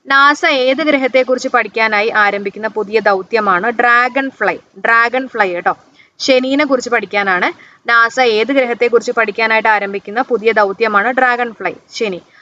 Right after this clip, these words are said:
അപ്പൊ ഈ ഡ്രാഗൺ എന്നൊക്കെ പറയുമ്പോ നമ്മള് ഒരു നെഗറ്റീവ് ആയിട്ടല്ലേ നമ്മൾ ചിന്തിക്കുക അല്ലെ? അപ്പൊ ഈ ശനി ദശയായിട്ടൊക്കെ നമുക്കൊന്ന് കണക്ട് ചെയ്യാലോ. ഡ്രാഗൺ ഫ്ലൈ ശനി ദശയായിട്ടൊക്കെ ഒന്ന് കണക്ട് ചെയ്യാം ട്ടോ. അപ്പൊ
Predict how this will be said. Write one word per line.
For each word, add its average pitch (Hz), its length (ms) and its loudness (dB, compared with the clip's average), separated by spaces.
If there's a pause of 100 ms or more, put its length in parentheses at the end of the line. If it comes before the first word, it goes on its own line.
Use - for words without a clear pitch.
അപ്പൊ - 180 0
ഈ 254 40 0
ഡ്രാഗൺ 269 400 2
എന്നൊക്കെ 294 240 2
പറയുമ്പോ 269 300 2
നമ്മള് 254 240 2 (160)
ഒരു 269 160 4
നെഗറ്റീവ് 269 360 0
ആയിട്ടല്ലേ 226 280 0
നമ്മൾ 202 200 -2
ചിന്തിക്കുക 190 360 -6
അല്ലെ? 208 140 0 (360)
അപ്പൊ 220 120 -2 (120)
ഈ - 20 -2 (120)
ശനി 262 260 2
ദശയായിട്ടൊക്കെ 262 560 0
നമുക്കൊന്ന് 240 300 -6
കണക്ട് 208 240 -2
ചെയ്യാലോ. 196 240 0 (100)
ഡ്രാഗൺ 202 340 0 (120)
ഫ്ലൈ 208 140 0 (200)
ശനി 220 260 -2
ദശയായിട്ടൊക്കെ 214 440 0
ഒന്ന് 208 120 -4
കണക്ട് 190 200 -4
ചെയ്യാം 175 200 -2
ട്ടോ. 180 60 -4 (340)
അപ്പൊ 247 120 0